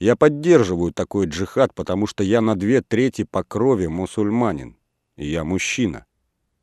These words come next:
Вот отчего я не собираюсь стоять в сторонке,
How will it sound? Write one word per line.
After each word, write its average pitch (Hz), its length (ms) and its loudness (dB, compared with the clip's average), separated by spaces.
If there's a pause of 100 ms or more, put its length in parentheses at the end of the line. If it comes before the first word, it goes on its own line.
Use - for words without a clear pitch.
Вот 131 220 6
отчего 110 420 2
я 90 80 2
не 90 120 -2
собираюсь 104 500 2
стоять 98 440 0
в - 60 -12
сторонке, 104 600 -2